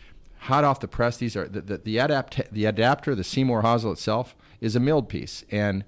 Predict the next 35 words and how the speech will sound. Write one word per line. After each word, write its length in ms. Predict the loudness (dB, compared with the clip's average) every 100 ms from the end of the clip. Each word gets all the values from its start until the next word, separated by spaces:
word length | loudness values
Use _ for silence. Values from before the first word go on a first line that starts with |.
| -12 -20 -14
so 500 | 0 4 6 4 0 -12 -8
it's 180 | -6 0
gonna 160 | 0
take 220 | 0 0 -2
some 200 | -2 -4
refinement 500 | -2 0 2 0 -4
in 40 |
terms 260 | -8 -8 -8
of 60 |
getting 460 | -6 -4 -6 -8 -8
different 320 | -6 -6 -6
weights, 320 | -2 -2 -2
different 380 | -8 -12 -10 -8
offsets. 560 | -6 -6 -6 -6 -6 -6
So 260 | -2 -2
this 220 | 0 -2 -2
was 180 | -4
just, 420 | -2 0 0 0 -2
uh, 200 | -2 0
our 160 | 0
intention 420 | 0 0 0 0
was 160 | -4 -2
not 220 | -2 -2
to 60 | -8
put 240 | -6 -2
any 160 | -2 -4
product 380 | -2 -2 0 -4
in 120 | -10
play 260 | -2 0
this 180 | 0 -2
week. 220 | -6 -6
It 40 | -8
was 140 | -8
to 100 | -8
just 340 | -4 -4 -4